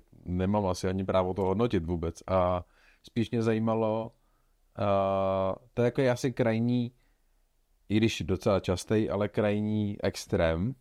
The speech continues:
A takže to, že to řešíš častěji se, se ženama, znamená, že to častěji řešíš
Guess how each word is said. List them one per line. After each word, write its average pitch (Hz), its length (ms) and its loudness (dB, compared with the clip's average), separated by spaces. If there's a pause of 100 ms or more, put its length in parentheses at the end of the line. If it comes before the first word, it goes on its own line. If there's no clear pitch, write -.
(760)
A 101 480 0 (2500)
takže 113 300 0 (600)
to, 123 120 0
že 131 100 0
to 139 120 2
řešíš 135 260 -2
častěji 135 400 0
se, 120 320 0
se - 180 -4
ženama, 117 360 0
znamená, 113 420 0
že 110 60 -8
to 120 100 -6
častěji 113 420 0
řešíš 110 380 -2